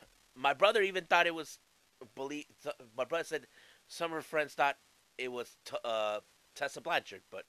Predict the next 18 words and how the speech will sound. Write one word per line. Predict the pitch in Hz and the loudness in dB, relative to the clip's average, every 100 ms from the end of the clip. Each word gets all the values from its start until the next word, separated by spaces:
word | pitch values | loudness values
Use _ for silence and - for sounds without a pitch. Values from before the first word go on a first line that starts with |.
| - | -16
no, | 98 92 - | -14 -14 -14
it's | 85 92 - | -18 -18 -14
not | 104 95 | -12 -12
her. | - - _ _ _ _ _ _ _ _ _ _ _ _ _ _ _ _ _ _ _ _ | -14 -20 _ _ _ _ _ _ _ _ _ _ _ _ _ _ _ _ _ _ _ _
But | 143 131 - | 0 0 -6
to | - 143 - | -18 -12 -4
our | 196 | -4
surprise, | 233 214 - 190 165 160 - _ - _ _ _ _ | -4 -14 -4 -2 0 -2 -8 _ -20 _ _ _ _
at | 127 127 - | 0 0 0
this | 160 - | -8 -8
pay-per-view's | - 156 160 139 131 131 123 - - _ _ _ _ _ _ _ _ 110 | -10 -10 -12 -12 -10 -10 -12 -18 -20 _ _ _ _ _ _ _ _ -2
Revolution, | 127 120 139 - 98 98 _ _ _ - _ _ _ _ _ _ _ _ _ _ _ _ _ _ _ _ _ _ _ | -2 -2 -10 -12 -14 -16 _ _ _ -20 _ _ _ _ _ _ _ _ _ _ _ _ _ _ _ _ _ _ _
it | - 160 | -4 -2
was | 160 | -4
Captain | - 170 170 180 165 | -4 -2 0 -4 -12
Charisma, | - 165 175 120 104 90 _ _ _ | -6 -2 -2 -4 -12 -14 _ _ _
Christian | - 180 - 170 156 143 _ _ _ | -2 -2 0 -4 -6 -8 _ _ _
Cage. | - - 143 104 - - | -16 -2 0 0 -6 -20